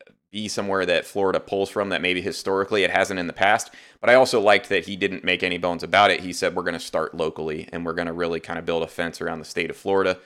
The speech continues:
You've got Montverde Academy there, who unfortunately Florida lost a commitment from five-star power forward Malik Reneau. Probably not gonna get him back in the fold, but I think, Jacob,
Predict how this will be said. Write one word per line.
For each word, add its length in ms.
You've 100
got 220
Montverde 480
Academy 480
there, 320
who 340
unfortunately 480
Florida 320
lost 480
a 100
commitment 480
from 300
five-star 640
power 180
forward 260
Malik 300
Reneau. 480
Probably 240
not 180
gonna 100
get 160
him 160
back 220
in 80
the 80
fold, 360
but 100
I 80
think, 340
Jacob, 420